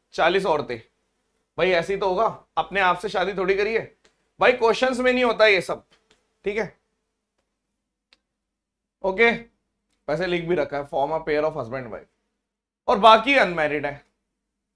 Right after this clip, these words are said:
यानी कि बीस अनमैरिड है, सौ में से बीस अनमैरिड है। ओके, अब ये बोल रहा है सारे आदमी मैरिड है,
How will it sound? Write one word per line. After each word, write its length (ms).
यानी 180
कि 120
बीस 340
अनमैरिड 460
है, 120
सौ 280
में 140
से 120
बीस 280
अनमैरिड 420
है। 120
ओके, 300
अब 120
ये 120
बोल 180
रहा 100
है 80
सारे 380
आदमी 300
मैरिड 320
है, 100